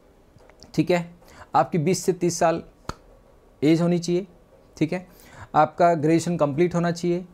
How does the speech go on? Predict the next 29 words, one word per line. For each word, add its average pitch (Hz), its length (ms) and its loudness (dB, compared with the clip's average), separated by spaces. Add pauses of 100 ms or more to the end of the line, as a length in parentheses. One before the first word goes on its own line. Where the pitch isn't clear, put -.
(160)
चार 165 140 4
हजार 170 160 2
एक 165 120 -2
सौ 170 140 -6
पैंतीस 160 380 -4
वैकेंसीज 151 480 -4
हैं 170 240 -8 (600)
और 151 340 2
आपका 156 280 0
जो 160 120 2
एग्ज़ाम 156 300 0
है 160 100 -4
वो 160 60 -4
दिसंबर 117 380 -2
में 107 120 -6
होगा, 113 280 -12 (680)
ठीक 165 120 2
है। 185 100 -4 (400)
तो - 80 -10
all 160 200 4
the 285 100 2
best, - 300 0 (340)
अच्छे 143 260 -2
से 165 100 -4
प्रिपेयर 156 320 -2
करिए 175 340 0 (500)
और 151 180 0
percentage 190 540 2
is 196 160 0